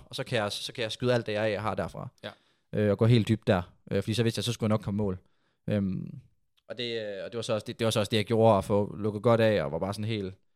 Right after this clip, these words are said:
Speaker 1: jeg synes godt, jeg følte mig kogt over, men, men jeg følte generelt, at jeg var blevet bedre i varmen. Det vil jeg sige.
Speaker 2: Ja.
Speaker 1: Fordi jeg kunne godt, altså, det var varmt derude, jeg kunne godt se, de havde mange, jeg kunne forstå, at de havde rigtig mange ambulancekalder også og sådan noget, så der er folk, der er kogt
Speaker 2: Det,
Speaker 1: over.
Speaker 2: det er, det er faktisk noget, det er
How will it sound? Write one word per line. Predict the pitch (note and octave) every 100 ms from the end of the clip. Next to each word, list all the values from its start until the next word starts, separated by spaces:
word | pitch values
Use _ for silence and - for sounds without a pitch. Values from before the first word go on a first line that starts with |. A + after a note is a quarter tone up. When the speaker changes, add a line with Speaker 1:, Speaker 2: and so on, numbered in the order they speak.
| _ _ _ _
Speaker 1:
jeg | A#2
synes | -
godt, | A#2+ A2
jeg | G#2
følte | - G#2
mig | G#2
kogt | A2+ A#2+
over, | A#2 F#2+ G2+
men, | G#2+ G#2+ F#2
men | G#2+
jeg | G#2+
følte | C3 A#2+
generelt, | A2 G#2 B2 G2+
at | G2
jeg |
var | G2
blevet | G#2
bedre | A2+ A#2 G2+
i |
varmen. | F#2 F#2+ F#2+ G2+ _ _
Det | -
vil | A#2
jeg | G2+
sige. | - - - _
Speaker 2:
Ja. | A2 - _ _ _ _
Speaker 1:
Fordi | A#2
jeg | G2+
kunne | A#2+
godt, | A2+
altså, | G#2+ G2+ E2+ - _ _
det | A2
var | A2+
varmt | B2 G#2+
derude, | G#2 A#2
jeg | A2
kunne | A2+
godt | A2+
se, | - B2 A2+ - _ _ _ _ _ _ _ _ _ _ _ _ _
de | A2+
havde | G#2+
mange, | G2+ A2+ A#2+ D3 D#3
jeg | -
kunne | A2+
forstå, | A2+ A2 C3
at | A2
de |
havde | A2 G#2+
rigtig | A2+ A2
mange | G#2 A2+ A2
ambulancekalder | G#2 G#2 A#2 A#2+ A2 G2
også | G#2
og | G#2
sådan | E2+
noget, | E2+
så | - G2+
der |
er | G2
folk, | A2+ G#2
der |
er | G2+ -
kogt | - C#3+
Speaker 2:
Det, | G#2+
Speaker 1:
over. | C3
Speaker 2:
det | B2
er, |
det | A2+ B2
er |
faktisk | B2+ B2
noget, | C3 B2 A#2 A2+
det | A#2+
er | A2+ A2+